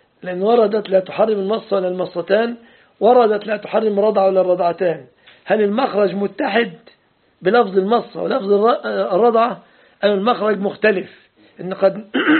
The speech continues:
<clears throat> في علم الحديث لإخواننا الذين ليس لهم خبرة بعلم الحديث، هناك شيء مهم جدًا في الحديث،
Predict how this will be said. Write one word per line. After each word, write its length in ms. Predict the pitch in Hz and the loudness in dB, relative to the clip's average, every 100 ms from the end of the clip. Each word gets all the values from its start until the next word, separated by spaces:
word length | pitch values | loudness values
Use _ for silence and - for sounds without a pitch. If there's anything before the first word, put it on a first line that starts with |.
| 226 | -2
<clears throat> 520 | - _ _ _ _ | -10 _ _ _ _
في 100 | 170 | 0
علم 240 | 190 240 220 | 2 2 0
الحديث 480 | 180 175 226 220 | -6 -6 -6 -8
لإخواننا 520 | 190 180 180 185 214 196 | -10 -10 -4 -2 0 0
الذين 360 | 180 175 196 | -2 -2 -2
ليس 280 | 185 196 185 | 0 -2 -2
لهم 240 | 180 190 | 0 0
خبرة 400 | 170 226 196 165 - _ _ _ _ _ _ _ _ _ _ - - - - | 0 -2 -2 -6 -10 _ _ _ _ _ _ _ _ _ _ -20 -20 -20 -4
بعلم 340 | 175 196 220 | 2 4 4
الحديث، 500 | 208 160 165 233 247 - _ _ _ _ - | 0 -4 -4 -2 -4 -6 _ _ _ _ -4
هناك 380 | 160 208 220 220 190 180 185 170 - - | 2 4 4 4 4 4 2 -4 -10 -8
شيء 340 | 208 262 220 | -2 -2 -2
مهم 440 | 196 156 202 214 | -4 0 0 0
جدًا 400 | 185 196 196 208 | -2 -4 -6 -6
في 100 | 175 | -6
الحديث، 460 | 175 160 170 240 240 | -8 -8 -4 -4 -4